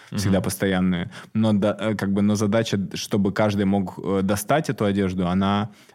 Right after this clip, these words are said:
Speaker 1: э, будет решена. Ну, собственно, как сейчас каждый может достать
Speaker 2: Мгм.
Speaker 1: Easy триста пятьдесят.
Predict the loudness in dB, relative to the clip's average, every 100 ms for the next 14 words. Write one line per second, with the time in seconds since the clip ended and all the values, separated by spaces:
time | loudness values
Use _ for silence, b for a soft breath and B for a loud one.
0 | -6 -2 0 0 -2 -4 -4 -6 -14 _
1 | _ _ _ _ _ -2 0 2 2 2
2 | 0 -2 -2 -2 0 0 2 2 2 0
3 | 0 0 2 2 0 0 -2 -2 -4 -4
4 | 0 0 -2